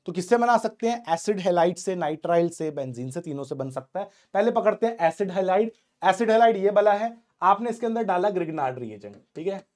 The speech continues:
this is your Grignard reagent। इसके बारे में तो इतना मतलब तुम जानते हो अब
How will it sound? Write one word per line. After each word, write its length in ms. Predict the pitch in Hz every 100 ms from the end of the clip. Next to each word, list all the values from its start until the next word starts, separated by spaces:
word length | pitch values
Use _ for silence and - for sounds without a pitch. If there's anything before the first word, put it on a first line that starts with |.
| _ _ 131
this 220 | 170 170
is 180 | 233 180
your 280 | 170 156 160 170 _ _ _
Grignard 800 | 127 143 165 160 151 147 151 147
reagent। 500 | 139 135 139 180 208 - -
इसके 260 | - - 202
बारे 280 | 175 170
में 140 | 175 175
तो 200 | 190 185
इतना 360 | 147 170 165 170
मतलब 280 | 156 147 147
तुम 160 | 156 139
जानते 360 | 139 135 131
हो 100 | 143
अब 140 | 139